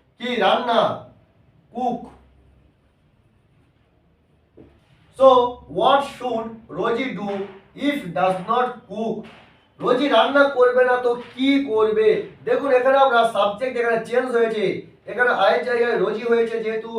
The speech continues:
একটি ফিক্সড নামের কথা বলা হয়েছে, নির্দিষ্ট নামের কথা বলা হয়েছে, এবং রোজি সিঙ্গুলার নাম্বার হওয়ার কারণে আমরা if এর পরে আমরা does not ব্যবহার করেছি, তারপরে ভার্বের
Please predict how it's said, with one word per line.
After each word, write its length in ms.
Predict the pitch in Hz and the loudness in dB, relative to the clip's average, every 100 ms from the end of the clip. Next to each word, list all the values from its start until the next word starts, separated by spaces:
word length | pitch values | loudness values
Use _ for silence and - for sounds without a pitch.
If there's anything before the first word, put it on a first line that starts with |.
| 214 - - 202 | -10 -14 -10 -10
একটি 180 | 214 214 - | -8 -10 -10
ফিক্সড 320 | 226 269 - 202 | -10 -10 -8 -2
নামের 200 | 202 220 | 0 0
কথা 140 | 214 214 | -2 0
বলা 140 | 208 208 | 0 -2
হয়েছে, 180 | 202 202 180 | -2 -6 -4
নির্দিষ্ট 360 | 196 196 254 - 240 | -4 -4 -10 -6 -4
নামের 180 | 220 214 | -4 -2
কথা 140 | 208 202 | 0 2
বলা 160 | 202 202 | 2 2
হয়েছে, 240 | 202 202 202 202 - - 226 | 0 0 -2 -4 -12 -8 4
এবং 140 | 269 262 220 | 6 6 4
রোজি 260 | 254 277 269 175 - - - | 2 2 -2 -6 -12 -20 -10
সিঙ্গুলার 480 | 254 269 269 285 269 | -6 -4 0 4 4
নাম্বার 240 | 247 247 247 | 4 0 2
হওয়ার 220 | 208 214 214 | 2 2 2
কারণে 200 | 208 208 | -2 0
আমরা 180 | 202 202 202 196 - - - | 2 4 2 2 -8 -18 -10
if 100 | 269 269 | -2 0
এর 80 | 254 202 | 0 0
পরে 220 | 214 233 202 - - - 196 | 0 2 0 -2 -14 -6 0
আমরা 160 | 214 208 190 | 2 4 4
does 200 | 196 190 247 | 4 2 2
not 140 | 277 233 | 2 4
ব্যবহার 260 | 208 202 196 | 4 4 2
করেছি, 340 | 190 185 180 196 170 165 - | -4 -6 -8 -10 -10 -12 -8
তারপরে 300 | 180 196 190 190 | 2 2 4 2
ভার্বের 280 | 160 175 180 | 0 -2 -2